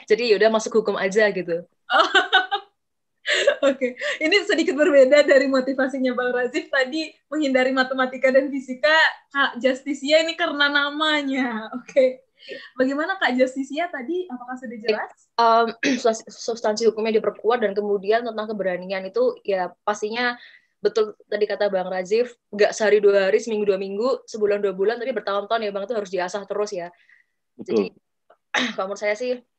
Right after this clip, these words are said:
Speaker 1: terlebih tentang keberanian itu sendiri karena, eh, yang namanya intrik itu kan pasti pihak yang mem-, memiliki kepentingan pasti lebih powerful dibanding kita kan biasanya. Jadi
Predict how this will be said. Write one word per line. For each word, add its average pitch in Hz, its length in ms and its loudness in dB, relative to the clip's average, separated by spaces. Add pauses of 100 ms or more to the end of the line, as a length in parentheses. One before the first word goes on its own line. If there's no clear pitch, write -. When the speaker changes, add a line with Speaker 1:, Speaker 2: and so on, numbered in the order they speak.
Speaker 1:
terlebih 226 320 -6
tentang 220 320 -6
keberanian 208 320 -4
itu 208 160 -12
sendiri 214 260 -2
karena, 220 220 -8 (500)
eh, 190 400 -6
yang 202 160 -8
namanya 190 400 -10
intrik 208 240 -12
itu - 80 -20
kan 240 160 -8
pasti 247 400 -12 (240)
pihak 202 240 -10 (720)
yang 214 240 -6
mem-, 214 240 -10
memiliki 214 560 -12
kepentingan 220 480 -10
pasti 233 220 -6
lebih 233 100 -2
powerful 202 480 -4
dibanding 190 400 -4
kita 202 240 -10
kan 185 80 -12
biasanya. 175 640 -12
Jadi 196 320 -12